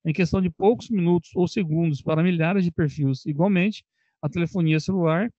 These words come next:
a partir dos aplicativos comunicacionais, pro-, propagam postagem de vídeos, fotos, links e demais publicações de celeridade instantânea. Presentemente, observa-se que há espécie de emissores ocultos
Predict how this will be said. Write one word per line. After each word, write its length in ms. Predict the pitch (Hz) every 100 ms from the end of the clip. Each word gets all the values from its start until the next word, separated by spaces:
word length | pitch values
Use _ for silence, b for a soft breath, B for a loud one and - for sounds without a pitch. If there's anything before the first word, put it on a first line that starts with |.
| _ - -
a 80 | 151
partir 260 | 170 151
dos 120 | 160 156
aplicativos 560 | - 160 160 - 147
comunicacionais, 720 | 165 156 151 165 202 185 175 160
pro-, 200 | 233 214 -
propagam 520 | 185 175 170 170 165 _ _ _ _ _ -
postagem 440 | 165 - 160 160
de 100 | 185
vídeos, 360 | 160 180 175 156
fotos, 380 | 160 160 170
links 320 | 160 151 180 202
e 60 |
demais 300 | 170 160 160
publicações 600 | 180 180 185 - 165 170
de 60 | 165
celeridade 440 | 196 180 156 160
instantânea. 600 | 160 202 175 147 135 131 - _ _ _ _ _ b b b -
Presentemente, 720 | 156 147 147 202 190 233 - _ _ -
observa-se 480 | 165 165 175 170 160
que 120 | 175
há 60 |
espécie 460 | 180 - 165 190 180
de 140 | 151 147
emissores 500 | 170 208 - 175 196 - -
ocultos 600 | 185 190 240 - -